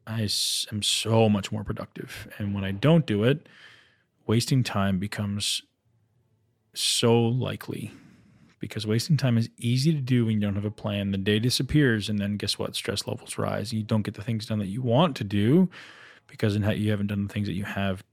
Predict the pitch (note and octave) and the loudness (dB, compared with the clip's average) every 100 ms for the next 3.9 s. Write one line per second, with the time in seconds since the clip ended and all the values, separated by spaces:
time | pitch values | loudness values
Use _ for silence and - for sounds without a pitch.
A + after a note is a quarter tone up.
0 | _ - - - - - _ _ _ _ | _ -16 -12 -12 -12 -18 _ _ _ _
1 | _ _ _ - - _ _ _ _ _ | _ _ _ -20 -20 _ _ _ _ _
2 | _ _ _ _ _ _ _ _ _ A#2 | _ _ _ _ _ _ _ _ _ 2
3 | D3+ D3+ D#3 E3 D#3 - G3+ A3 D3 | 2 2 4 6 6 4 6 6 4